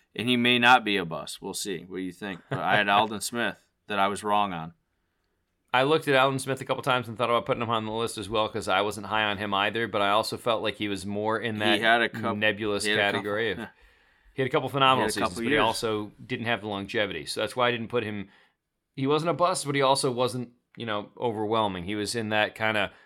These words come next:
Speaker 2: not, he's, he's like the, you know, the meteor, right? The whole burns up real quick, like, burns bright and burns fast, and then he's out. But, uh,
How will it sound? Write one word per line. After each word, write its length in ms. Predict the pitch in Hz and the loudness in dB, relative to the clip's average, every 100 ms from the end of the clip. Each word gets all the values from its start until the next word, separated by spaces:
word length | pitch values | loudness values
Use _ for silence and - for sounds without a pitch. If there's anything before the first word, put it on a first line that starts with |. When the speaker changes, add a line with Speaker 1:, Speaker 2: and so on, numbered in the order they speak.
| _ - | _ 0
Speaker 2:
not, 280 | 131 139 131 | 2 2 2
he's, 200 | 135 139 | -2 0
he's 220 | 143 131 | -2 0
like 180 | 135 135 | -2 2
the, 220 | 127 117 | 2 2
you 80 | 120 | 0
know, 140 | 113 | -2
the 100 | 107 | -2
meteor, 500 | 110 127 120 90 82 | -2 -2 0 -2 -2
right? 300 | 82 101 - | -2 -2 -2
The 80 | 98 | -4
whole 200 | 104 101 | -2 -4
burns 360 | 87 104 107 101 | -4 -4 -4 -2
up 220 | 107 104 | -2 -2
real 160 | 104 | -6
quick, 340 | 101 - 104 - | -4 -4 -4 -4
like, 300 | 87 85 - | -8 -8 -16
burns 420 | - 101 104 104 | -14 -6 -4 -6
bright 360 | 90 101 101 107 | -6 -2 0 0
and 140 | 101 | -4
burns 260 | 90 98 90 | -8 -8 -8
fast, 380 | - 101 101 - | -4 0 0 -2
and 100 | 98 | -10
then 80 | 90 | -10
he's 160 | 80 | -6
out. 340 | 90 92 - - | -2 -2 -4 -8
But, 260 | 90 82 - | -10 -10 -8
uh, 180 | 87 | -8